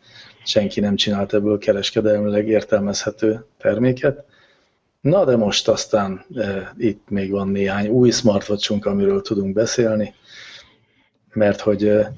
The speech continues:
csak hogy bevezessem ezt a tö-, témát, a, a pletykák szerint heteken belül a Google Watch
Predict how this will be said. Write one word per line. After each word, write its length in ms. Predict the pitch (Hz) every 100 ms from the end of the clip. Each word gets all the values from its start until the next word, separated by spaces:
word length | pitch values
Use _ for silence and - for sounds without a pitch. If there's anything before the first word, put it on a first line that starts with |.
| - - _
csak 200 | - -
hogy 140 | - 98
bevezessem 680 | 110 110 101 101 - 110
ezt 220 | 104 - 107
a 40 |
tö-, 260 | - 110 -
témát, 420 | 113 104 104 101
a, 340 | 104 104 107 - _ _ _ _ _ _ _ _ _
a 20 | -
pletykák 460 | 113 110 - 110
szerint 300 | - 104 104
heteken 520 | - 110 104 - 107
belül 220 | 104 101 101
a 80 |
Google 400 | 98 117 107 107
Watch 420 | 98 104 - -